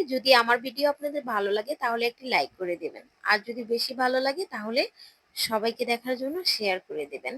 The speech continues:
তো এই ফাঁকে তেলটা গরম হয়ে এসেছে হালকাভাবে, এখন আমি চিকেনগুলো দিয়ে দিব। এইভাবে চাইলে বিকেলের নাস্তা বা বাচ্চাদের সকালের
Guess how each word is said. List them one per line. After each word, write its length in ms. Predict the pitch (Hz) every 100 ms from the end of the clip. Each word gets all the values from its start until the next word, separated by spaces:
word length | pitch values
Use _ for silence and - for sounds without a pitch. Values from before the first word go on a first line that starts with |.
| 294 _ _ _ _ _ _ _ _ _ _ -
তো 40 | 233 247
এই 60 |
ফাঁকে 260 | 247 262 269 -
তেলটা 320 | 226 226 247 254
গরম 240 | 233 214 226
হয়ে 200 | 233 240 233
এসেছে 280 | 254 - 262
হালকাভাবে, 640 | 226 214 208 233 247 240 359 480 _ _ _ _ _ -
এখন 260 | 214 - 233
আমি 140 | 247 339 480 _ -
চিকেনগুলো 540 | 226 208 226 226 262 294
দিয়ে 160 | 226 190 175
দিব। 160 | 180 - 220 - _ - - _ _ _ _ _ _ _ _ _ _ _ _ _ _ _ _ _ _ _
এইভাবে 420 | 240 247 269 262 269 269
চাইলে 300 | 240 240 277 480 - _ _ _ _ _ - - - 202
বিকেলের 420 | 214 - 220 226 214
নাস্তা 360 | 208 - - 285 254
বা 100 | 202 185
বাচ্চাদের 580 | 185 - 214 214 226 330 - - -
সকালের 400 | 202 - 214